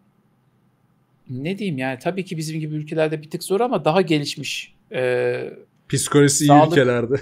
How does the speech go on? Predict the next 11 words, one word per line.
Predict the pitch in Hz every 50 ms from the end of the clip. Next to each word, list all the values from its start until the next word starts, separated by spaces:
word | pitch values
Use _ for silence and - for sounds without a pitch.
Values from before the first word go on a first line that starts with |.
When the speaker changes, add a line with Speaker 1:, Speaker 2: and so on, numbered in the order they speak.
| - -
Speaker 2:
<laughs> | - - 196 170
Speaker 1:
ha, | 156 151 147 147
sağlık, | - - 160 151 156 160 160 170 160 - -
beslenme, | 151 151 147 151 - 165 160 160 160 160 160 160 151
spor | 156 - - - 165 165 170 165
gibi | 165 156 160
şeylere | - - 156 156 151 156 156 160 160 156 - - -
yaşlının | - 143 143 143 - - 160 165 170 160
gencin | 151 151 156 156 156 156
eşit | 151 151 - - 175 -
ulaşabildiği, | 165 151 151 147 - 156 139 139 127 123 120 120 120 117 117